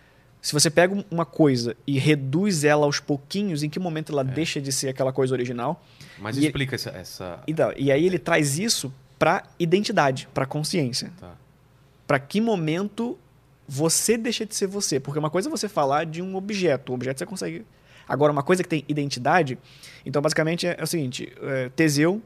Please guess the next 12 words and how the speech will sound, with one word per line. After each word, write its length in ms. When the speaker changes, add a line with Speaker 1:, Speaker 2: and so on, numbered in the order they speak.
Speaker 1:
foi 240
com 100
os 100
seus 180
guerreiros 640
lá 160
na 80
Grécia, 540
foi 200
na 160
ilha 200
de 680